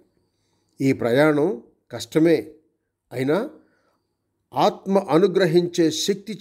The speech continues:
చేతను, దేవునికి ఆమోదమును మరియు నమ్మకమైన సేవకునికి కలుగు ఫలము కొరకును దానిలో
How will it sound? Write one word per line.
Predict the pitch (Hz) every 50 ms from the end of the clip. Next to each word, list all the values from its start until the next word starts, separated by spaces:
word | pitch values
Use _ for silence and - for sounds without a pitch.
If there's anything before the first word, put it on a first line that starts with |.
| -
చేతను, | 170 156 160 165 156 156 165 170 175 175 - - _ _ -
దేవునికి | 117 123 143 165 190 190 196 202 196 190 196 180
ఆమోదమును | 131 104 107 131 156 180 180 185 185 180 165 180 170 175 175 180 185 185
మరియు | 175 151 160 165 185 190 190 190
నమ్మకమైన | 180 160 151 151 160 170 165 165 160 151 160 156 156 151 131 - - _ _ _ _ -
సేవకునికి | - - - 156 147 156 175 185 202 196 196 190 180 180 180 180 160
కలుగు | - 165 160 165 160 143 - -
ఫలము | - 156 156 170 185 190 185
కొరకును | - 147 131 123 120 117 110 117 127 135 139 139 - _ _ _ _ _ _ _ _
దానిలో | 104 104 123 123 131 147 151 143 127 123 123 123 131 - -